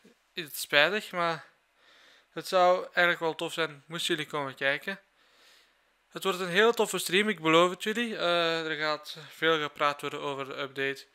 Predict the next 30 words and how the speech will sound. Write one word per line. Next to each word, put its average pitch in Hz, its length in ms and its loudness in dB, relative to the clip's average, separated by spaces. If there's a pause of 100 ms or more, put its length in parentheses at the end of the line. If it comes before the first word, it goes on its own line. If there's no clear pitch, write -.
(420)
Er 151 100 -10
gaat 165 200 -2
misschien 160 240 -4
nog 170 100 -2
G 156 160 2
T - 80 -12
A 151 160 6
gespeeld 151 300 -4
worden 151 300 -6
voor 175 440 4
de 185 140 2
update. 180 560 -4 (580)
En 156 140 -6
de 156 60 -8
update 156 380 0
zelf 151 260 -2
gaan 143 160 -4
jullie 131 200 -6
ook 139 220 -6
zien 147 460 -6
in 135 400 -6 (180)
de 131 120 -16
stream. 147 480 -12 (1000)
En, 160 180 2
eh, 135 360 6 (800)
ja, 123 180 -10
hopelijk 165 540 -6 (480)
komen 156 280 -4
jullie 143 280 -4
kijken 143 500 -2